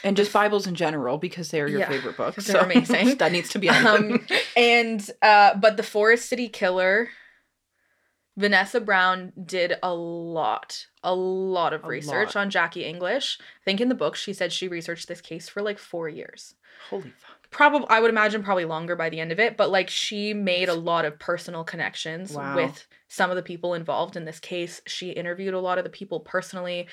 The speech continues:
Speaker 1: Wow.
Speaker 2: Um, not that Michael Arnfield didn't, it's just that his book is more
Speaker 1: Like a broad
Speaker 2: a broader overview of all of the, all of the victims and all of the cases that I have discussed and will discuss in the future.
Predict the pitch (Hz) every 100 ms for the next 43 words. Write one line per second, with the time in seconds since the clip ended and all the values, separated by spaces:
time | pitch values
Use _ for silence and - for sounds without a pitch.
0 | - 151 151 185 185 175 165 190 226 233
1 | 220 185 180 - 175 180 180 165 160 233
2 | 202 - 196 190 - - 202 208 214 208
3 | 202 185 185 180 185 185 185 - _ -
4 | _ 180 175 170 170 170 160 160 202 202
5 | 190 196 214 - 190 208 196 208 196 175
6 | - 160 165 202 202 196 196 _ - 180
7 | 180 202 190 185 185 165 165 185 185 180
8 | 175 170 175 175 170 - 170 175 - 233
9 | 220 185 170 - _ 180 170 - 208 196
10 | 190 202 190 185 175 165 175 196 196 -
11 | 185 185 185 165 180 190 247 302